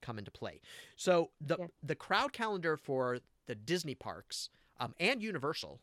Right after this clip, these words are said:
Speaker 1: actually,
Speaker 2: Yes.
Speaker 1: the Universal parks that I like the best is touring plans dot com.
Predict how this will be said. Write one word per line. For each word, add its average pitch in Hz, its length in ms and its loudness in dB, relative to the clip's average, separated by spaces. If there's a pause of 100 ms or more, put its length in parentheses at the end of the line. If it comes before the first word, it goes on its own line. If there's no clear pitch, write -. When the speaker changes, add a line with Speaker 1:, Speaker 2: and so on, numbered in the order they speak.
(200)
Speaker 1:
actually, 92 540 -4
Speaker 2:
Yes. 196 180 4 (160)
Speaker 1:
the 120 120 -8
Universal 123 340 -6
parks 95 280 -10
that 127 100 -2
I 131 80 4
like 147 240 0
the 131 80 -2
best 135 420 -2 (220)
is 135 160 -4
touring 170 400 -2
plans 127 300 -4
dot 110 200 -2
com. 90 280 -12